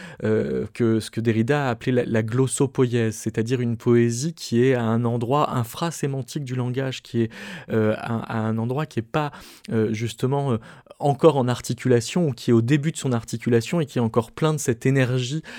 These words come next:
euh, de, de, de faire sens, mais d'une énergie qui n'est pas sûre d'aboutir véritablement, euh, dans, dans le sens. Et en fait,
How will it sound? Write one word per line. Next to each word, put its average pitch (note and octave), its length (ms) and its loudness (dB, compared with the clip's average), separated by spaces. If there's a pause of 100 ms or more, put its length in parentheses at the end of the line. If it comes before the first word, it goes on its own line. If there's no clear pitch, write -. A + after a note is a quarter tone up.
(180)
euh, A2 240 4
de, A2 220 2
de, A2 200 2
de A2+ 160 0
faire A2+ 300 0
sens, - 340 -2
mais A#2 120 4
d'une A2+ 200 2
énergie A2 420 2
qui A2 280 0 (300)
n'est A2 120 2
pas A#2 160 4
sûre D3 280 2
d'aboutir A#2 460 2
véritablement, A2 680 -2 (340)
euh, G#2+ 240 2
dans, A2+ 160 0
dans A2 200 0
le A2+ 40 0
sens. G#2 380 -6
Et A#2+ 40 0
en A#2+ 100 2
fait, D#3 280 0